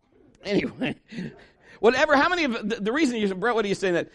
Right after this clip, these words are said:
Have you ever been somewhere and the item, the one item that you're looking for, you went to the store,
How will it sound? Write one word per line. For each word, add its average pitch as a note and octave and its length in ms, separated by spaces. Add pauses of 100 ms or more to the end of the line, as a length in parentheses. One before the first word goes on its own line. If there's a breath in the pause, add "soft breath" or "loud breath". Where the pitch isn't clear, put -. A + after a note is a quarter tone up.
Have - 140
you A#3 80
ever C#4+ 240
been A3+ 260
somewhere G3+ 380
and F#3+ 140
the F#3+ 100
item, A#3+ 380
the F#3 80
one A3+ 260
item C#4+ 460
that G3 200
you're G#3+ 120
looking G3+ 260
for, D#3+ 160
you D#3+ 140
went B3 220
to C#4 60
the C4+ 80
store, F3+ 360